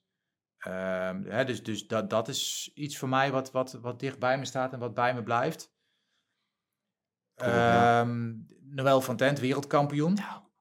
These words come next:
Speaker 1: Ja,
Speaker 2: Ja.
Speaker 1: ook fantastisch.
Speaker 2: Ja.
Speaker 1: Het is, ja, f-, fantastisch. Ik kan me die dag ook nog heel goed herinneren. Dus ja, nee, ja, ja, en zo
Speaker 2: Ja.
Speaker 1: zijn er meer dingen eigenlijk.
Speaker 2: Tuurlijk, het is nooit één. Het
Speaker 1: Nee.
Speaker 2: zijn natuurlijk, en jarenlang ook, hè. Je
Speaker 1: Ja.
Speaker 2: hebt meer dan twaalf jaar, eh,
Speaker 1: Ja.
Speaker 2: ja, voor Team N L gewerkt.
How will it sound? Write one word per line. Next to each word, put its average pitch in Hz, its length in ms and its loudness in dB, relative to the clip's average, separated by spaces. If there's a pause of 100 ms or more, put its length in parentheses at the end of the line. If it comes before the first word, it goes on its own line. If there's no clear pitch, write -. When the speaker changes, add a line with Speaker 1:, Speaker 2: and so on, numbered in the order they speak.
(580)
Speaker 1:
Ja, 104 140 2
Speaker 2:
Ja. 104 160 4
Speaker 1:
ook 120 180 0
fantastisch. 135 640 0
Speaker 2:
Ja. 98 100 0
Speaker 1:
Het 117 100 -10
is, - 540 -4 (220)
ja, 117 440 2
f-, - 200 -18
fantastisch. 135 540 -4
Ik 110 60 -8
kan 117 160 0
me 117 60 -4
die 110 100 -2
dag 113 200 2
ook 113 100 -6
nog 113 100 -2
heel 143 260 4
goed 127 180 -6
herinneren. 120 460 -6 (240)
Dus 101 220 -18
ja, 117 360 2
nee, 107 160 -2
ja, 113 240 2
ja, 113 200 2
en 120 80 2
zo 143 120 0
Speaker 2:
Ja. 143 60 4
Speaker 1:
zijn 156 240 6
er 139 60 0
meer 151 240 4
dingen 120 220 2
eigenlijk. 101 380 -2
Speaker 2:
Tuurlijk, 98 220 8
het 92 100 2
is 98 100 4
nooit 101 220 8
één. 104 240 8
Het 120 140 -4 (120)
Speaker 1:
Nee. 127 180 2
Speaker 2:
zijn 95 180 8
natuurlijk, 92 420 -2
en 95 180 0
jarenlang 101 600 6
ook, 90 160 -4
hè. 110 140 -2
Je 113 60 2
Speaker 1:
Ja. 131 60 4
Speaker 2:
hebt 131 140 4
meer 101 120 0
dan 98 100 -2
twaalf 98 300 4
jaar, 95 280 4
eh, 95 420 0
Speaker 1:
Ja. 98 320 0 (380)
Speaker 2:
ja, - 100 -20
voor - 140 -12
Team 101 220 0
N 98 100 2
L 95 40 0
gewerkt. 95 400 -2